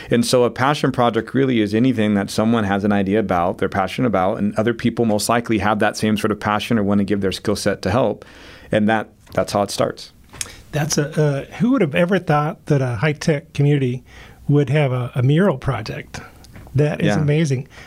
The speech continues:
Speaker 2: I, I would love to showcase that project and other projects here on ep-, uh, future episodes of the podcast. So, uh, are there any other projects you'd like to, uh, talk about?
Speaker 1: You know, um,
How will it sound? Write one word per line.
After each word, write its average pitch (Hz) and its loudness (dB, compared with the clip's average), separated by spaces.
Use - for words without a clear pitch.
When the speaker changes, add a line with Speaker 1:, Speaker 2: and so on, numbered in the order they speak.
Speaker 2:
I, 160 2
I 160 0
would 165 2
love 160 2
to 147 -2
showcase 151 0
that 131 -2
project 135 0
and 139 4
other 147 2
projects 131 -2
here 135 0
on 127 2
ep-, - -8
uh, 151 2
future 156 0
episodes 143 -2
of 131 -4
the 117 -8
podcast. 147 -6
So, 185 2
uh, 175 2
are 175 2
there 175 4
any 185 4
other 208 2
projects 180 0
you'd 175 0
like 180 0
to, 165 0
uh, 165 0
talk 190 -4
about? 196 0
Speaker 1:
You 156 4
know, 180 2
um, 117 2